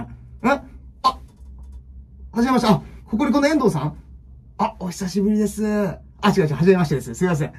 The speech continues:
りょうたです。はい。あ、今楽しいんですか？あ、今度僕もいいんすか？あ、ありがとうございます。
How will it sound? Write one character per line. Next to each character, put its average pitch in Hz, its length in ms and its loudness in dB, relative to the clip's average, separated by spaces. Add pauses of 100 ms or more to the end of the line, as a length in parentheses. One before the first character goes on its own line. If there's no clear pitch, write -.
(140)
り 185 80 8
ょ 196 40 8
う 190 40 2
た 147 80 -4
で 117 80 -8
す。 110 180 -14 (460)
は 175 160 2
い。 - 80 -10 (380)
あ、 220 200 0 (220)
今 160 160 0
楽 143 160 0
し 151 40 -10
い 156 40 -2
ん - 20 -2
で 117 80 -6
す - 100 -14
か？ 110 140 -14 (720)
あ、 240 100 -2
今 349 140 2
度 277 60 2
僕 214 180 4
も 240 240 2 (100)
い 269 80 -4
い 247 40 8
ん 196 40 6
す - 80 0
か？ - 140 -8 (280)
あ、 247 200 2 (480)
あ - 80 -8
り 143 60 -2
が 135 60 -2
と 135 60 -4
う - 20 -2
ご - 20 -2
ざ 131 80 -6
い - 20 -8
ま 123 80 -10
す。 - 260 -18